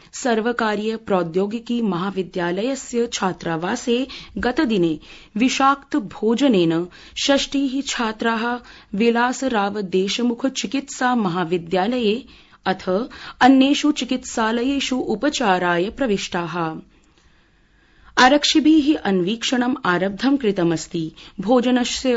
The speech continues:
अंशः परीक्षणाय प्रेषितः। घटनायाः अनन्तरं संसत् सदस्यः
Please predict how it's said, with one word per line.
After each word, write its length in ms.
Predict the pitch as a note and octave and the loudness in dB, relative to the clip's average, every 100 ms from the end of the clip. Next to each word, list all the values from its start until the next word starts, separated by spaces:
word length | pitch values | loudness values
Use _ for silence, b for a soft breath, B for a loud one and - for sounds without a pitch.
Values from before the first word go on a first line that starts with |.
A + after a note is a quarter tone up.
| A3 - | -2 -2
अंशः 680 | G3 F3+ - - C#4+ G#3+ G#3+ | 0 0 -2 2 2 2 -2
परीक्षणाय 800 | G#3+ G#3+ G3 - G#3+ F#3+ F3+ A#3 | 0 0 0 -2 -2 0 -2 -2
प्रेषितः। 800 | A#3+ F#3+ - D#3+ E3+ E3 D#3+ D#3 b b b b b b G#3 | -2 -2 -2 -6 -6 -6 -8 -10 b b b b b b -2
घटनायाः 800 | G#3+ B3 D4+ D4 C#4 C#4 C#4 C4+ | 0 4 6 8 6 2 0 -2
अनन्तरं 760 | - F#3+ G3+ C#4 A#3 F3+ D#3+ D#3 b b b b | -4 -4 0 0 0 -2 -2 -6 b b b b
संसत् 580 | - - C#4 C#4 D#4 D#4 | -6 0 2 2 0 -4
सदस्यः 720 | - G3 A3 - B3 A#3+ C4+ | -2 -4 -4 -6 -6 -2 -2